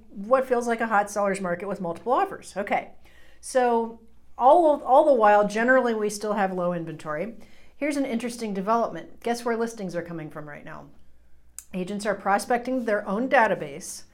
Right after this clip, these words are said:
with dealing with the conversation, "How do I buy and sell at the same time?" And we've done podcasts on that. You've got not just one option. And I am putting agents on the spot. You'd be surprised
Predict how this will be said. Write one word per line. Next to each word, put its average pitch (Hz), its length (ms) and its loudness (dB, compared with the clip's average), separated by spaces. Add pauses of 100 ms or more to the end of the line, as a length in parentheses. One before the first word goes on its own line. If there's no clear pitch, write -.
(420)
with 220 460 -2 (120)
dealing 285 300 2
with 302 100 0
the 269 80 -6
conversation, 214 600 -4
"How 208 100 0
do 226 80 0
I 233 100 6
buy 202 180 4
and 208 120 -4
sell 202 120 0
at 190 60 -2
the 190 60 -12
same 185 240 -6
time?" 185 400 -6
And 190 160 -6
we've 196 160 0
done 214 220 -2
podcasts 247 500 4
on 160 160 -4
that. 156 220 -8
You've 180 180 -8
got 175 260 0
not 180 220 0
just 233 160 -4
one 233 220 2
option. 175 340 -2
And 175 100 -4
I 202 100 -2
am 320 100 -2
putting 320 180 0
agents 247 300 -4
on 208 100 -6
the 175 60 -8
spot. 196 260 0
You'd 180 100 -10
be 185 60 -8
surprised 180 680 0